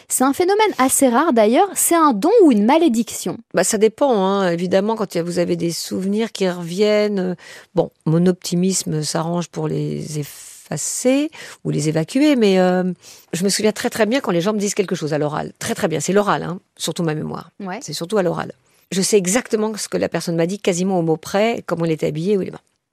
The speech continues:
Speaker 2: Sauf que la personne en face ne s'en souvient pas, donc pense que je mens. Je dis, « Mais si, t'as dit ça. » « Ah, non. »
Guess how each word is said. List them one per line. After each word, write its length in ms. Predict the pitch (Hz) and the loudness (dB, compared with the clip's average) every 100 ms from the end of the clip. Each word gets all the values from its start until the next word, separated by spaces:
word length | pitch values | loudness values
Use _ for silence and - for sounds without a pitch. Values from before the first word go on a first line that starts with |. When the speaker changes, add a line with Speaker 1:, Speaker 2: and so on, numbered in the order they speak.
| _ _ - | _ _ -8
Speaker 2:
Sauf 220 | - 240 | -6 -2
que 80 | 190 | 0
la 100 | 170 | 0
personne 340 | 165 - 185 | -2 -4 -4
en 60 | 151 | -4
face 240 | 151 151 | -6 -6
ne 40 | 151 | -10
s'en 120 | 156 | -12
souvient 240 | - 151 | -8 -6
pas, 180 | 196 320 - _ | -4 -6 -8 _
donc 200 | 151 143 | -10 -8
pense 180 | - 185 | -8 -8
que 100 | - | -6
je 100 | 180 | -4
mens. 160 | 262 247 _ _ _ | -4 -8 _ _ _
Je 60 | - | -8
dis, « 100 | 185 | -4
Mais 80 | 196 | 0
si, 180 | 277 349 | 0 0
t'as 120 | 214 | 0
dit 120 | 185 | -2
ça. » « 240 | 190 214 - | -2 -2 -2
Ah, 220 | 156 165 - - | -2 -2 -2 -6
non. » 380 | 165 156 151 | -4 -2 -4